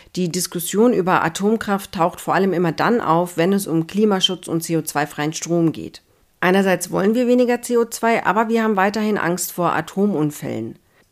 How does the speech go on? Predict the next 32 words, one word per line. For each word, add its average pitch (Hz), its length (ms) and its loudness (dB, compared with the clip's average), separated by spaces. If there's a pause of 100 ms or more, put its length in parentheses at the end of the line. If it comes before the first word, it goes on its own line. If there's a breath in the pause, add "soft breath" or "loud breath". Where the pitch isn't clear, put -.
(140 soft breath)
Die 202 200 0
Frage 226 280 2
bleibt 214 260 0
immer, 226 300 2
ob 208 140 -2
wir 214 140 4
uns 208 160 0
eine 180 260 0
Welt 196 220 0
ganz 202 260 0
ohne 196 240 0
Atomkraft 185 640 -4
überhaupt 180 320 -4
leisten 151 480 -4
können. 113 400 -8
Und 262 280 0
trauen 247 340 0
wir 240 100 0
uns 220 200 0
damit 214 240 0
weiterzumachen, 165 600 0
obwohl 180 280 2
Three 202 240 2
Mile 170 320 2
Island 202 380 2
und 156 160 -4
später 196 500 -2
Tschernobyl 170 500 -2
und 160 120 -2
Fukushima 180 480 -2
passiert - 480 -12
sind? - 400 -18